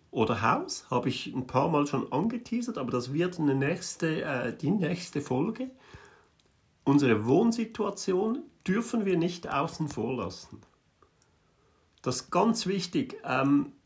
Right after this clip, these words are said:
brauchen wir wirklich so viel Zimmer, wie wir haben?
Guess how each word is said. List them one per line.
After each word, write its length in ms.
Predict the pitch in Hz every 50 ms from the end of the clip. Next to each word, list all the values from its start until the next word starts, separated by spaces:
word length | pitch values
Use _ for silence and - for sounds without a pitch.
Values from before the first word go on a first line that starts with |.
| _ _ _ _ _ _ _ _ _
brauchen 680 | - 120 117 123 143 185 247 277 - - - 247 180 147
wir 280 | 208 233 240 220 160
wirklich 400 | 135 185 233 - - - 175 -
so 80 | - 185
viel 220 | 180 - 185 185
Zimmer, 360 | - - 202 202 214 196 175 175
wie 140 | 190 214
wir 180 | 220 196 170 -
haben? 420 | 139 165 202 226 220 156 135 -